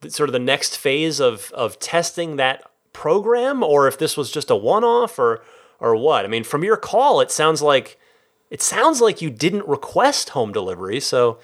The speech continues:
hmm, I'm, uh, I'm curious about this. We'll see how, uh, how, how the program develops, I guess, over the, in the coming months. Our next call comes, if I, if I heard correctly, sometimes it's a little tough for me to discern on the,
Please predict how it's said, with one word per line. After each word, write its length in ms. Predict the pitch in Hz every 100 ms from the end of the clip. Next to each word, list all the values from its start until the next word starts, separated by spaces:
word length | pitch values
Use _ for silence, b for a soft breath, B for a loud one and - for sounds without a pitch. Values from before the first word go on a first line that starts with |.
| b b _
hmm, 300 | 180 135 95 87
I'm, 240 | 117 165
uh, 220 | 175 151
I'm 200 | 143 175
curious 420 | - - 170 104
about 300 | 98 85 76
this. 340 | - 53 - - B B B B B B B B
We'll 60 | -
see 240 | - 139
how, 340 | 131 123 117 110
uh, 400 | 104 101 98 107 -
how, 220 | 110 110
how 180 | - 120
the 120 | 113
program 720 | 107 - 156 143 131 107 101 95
develops, 500 | 98 113 110 85 -
I 120 | 82
guess, 320 | 85 85 -
over 180 | 98 90
the, 160 | 87 -
in 60 | 98
the 80 | 90
coming 320 | 101 87 85
months. 320 | 87 - - B B B B B B
Our 60 | 143
next 240 | 208 -
call 400 | - 208 196 196
comes, 400 | 196 180 180 170
if 140 | 160
I, 100 | 156
if 220 | 147 151 131
I 100 | 123
heard 300 | 196 208 -
correctly, 420 | 160 143 135 135
sometimes 380 | - 131 151 117
it's 80 |
a 20 | 127
little 160 | 117
tough 220 | - 123
for 100 | -
me 120 | 113 104
to 120 | 98
discern 560 | - 107 - 120 113
on 140 | 104 98
the, 260 | 95 92